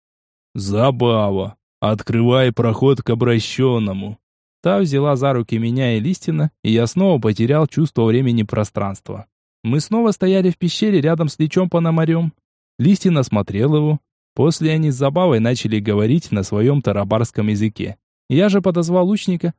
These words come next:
который выглядел очень напряжённым. На его лбу сверкали капельки пота. Видать, Лич неплохо нагрузил его информацией. «Так, теперь бери ноги в руки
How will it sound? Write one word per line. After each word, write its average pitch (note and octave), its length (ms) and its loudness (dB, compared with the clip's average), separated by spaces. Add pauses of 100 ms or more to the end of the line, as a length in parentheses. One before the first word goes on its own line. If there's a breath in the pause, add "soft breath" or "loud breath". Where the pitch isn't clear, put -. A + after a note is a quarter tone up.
(220)
который C3 380 2
выглядел B2+ 480 0
очень C#3+ 240 0
напряжённым. A#2 760 -2 (320)
На A2 100 0
его C3+ 240 2
лбу E3+ 180 0
сверкали B2+ 500 -2
капельки A#2+ 440 -2
пота. - 380 -4 (280)
Видать, C#3 340 2
Лич A3 240 0
неплохо G#3+ 380 0
нагрузил D#3+ 500 2
его C#3+ 180 2
информацией. B2+ 840 -4 (420)
«Так, G#2 380 -2 (220)
теперь B2 380 0
бери C3 300 0
ноги C3 300 0
в B2 100 0
руки D#3+ 400 -2